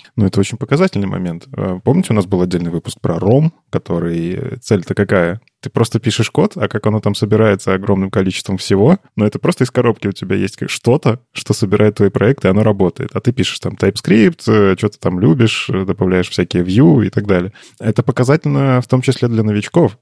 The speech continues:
Мы же не раз обсуждали, что, ну, типа, как мы раньше разрабатывали H T M L-ку, C S S-ку, э, там, Vendors.js <laughs> был, куда мы сами склеивали файлики. И вот это вот все. Потом там появился Gulp, чуть сложнее стало.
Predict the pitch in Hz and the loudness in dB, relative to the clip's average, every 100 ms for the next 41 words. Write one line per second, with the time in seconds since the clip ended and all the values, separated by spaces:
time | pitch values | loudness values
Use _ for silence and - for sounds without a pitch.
0 | _ - - 107 110 - - 92 107 190 | _ -6 -2 2 2 0 -8 -2 0 2
1 | - - 92 90 98 - 90 - 165 131 | 0 0 -2 -2 -4 -4 -6 -2 0 4
2 | 117 101 87 92 92 95 92 90 90 92 | 4 4 0 -2 0 0 0 0 0 -2
3 | 101 107 - 190 120 117 - 117 139 160 | 0 0 4 4 4 2 2 0 2 2
4 | 104 110 - 104 - - - _ 110 101 | 2 0 -2 -4 -4 -20 -20 _ 0 2
5 | 98 98 95 98 101 95 101 113 175 156 | 2 2 0 0 0 0 0 2 2 2
6 | 151 - - 127 139 107 120 - - 120 | 0 -2 -8 -2 0 2 2 0 0 0
7 | - - - 151 - - 107 113 110 117 | 2 -4 -2 -4 -2 -6 2 2 4 0
8 | 107 117 123 127 139 131 - 110 113 107 | 0 0 0 0 2 0 -2 0 2 2
9 | 123 - 101 101 101 - 127 - - - | 0 0 0 2 0 -4 -10 -12 -18 -16
10 | 202 - 208 226 220 220 - - 107 101 | -6 0 2 2 2 2 2 2 2 2
11 | - 120 127 104 98 _ - 117 117 107 | 0 0 0 0 -4 _ 0 4 4 2
12 | - 92 180 202 - 131 - 151 156 107 | -2 0 0 0 -4 -8 -2 0 2 2
13 | 95 95 101 92 92 | 0 0 0 0 -2